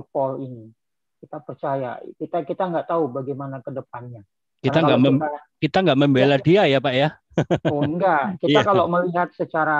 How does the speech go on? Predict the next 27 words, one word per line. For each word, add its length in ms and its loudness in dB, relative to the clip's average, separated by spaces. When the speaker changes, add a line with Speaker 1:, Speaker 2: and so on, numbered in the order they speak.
Speaker 1:
eh, 480 -8
banyak 320 -8
hal, 320 -2
mungkin 480 -10
ada, 400 -8
nanti 320 -8
malah 240 -2
kita 240 -6
jadi 400 -8
ada 160 -12
pro 320 -6
dan 160 -8
kontra. 480 -8
Speaker 2:
Iya. 240 -2
Speaker 1:
Nah, 80 -4
sekarang 320 -4
untuk 260 -4
kita 560 -8
sebagai 560 -4
banyak 320 -4
nih 160 -10
teman-teman 720 -8
yang 160 -8
mendengarkan 640 -8
di 400 -10
channel, 480 -10
eh, 240 -10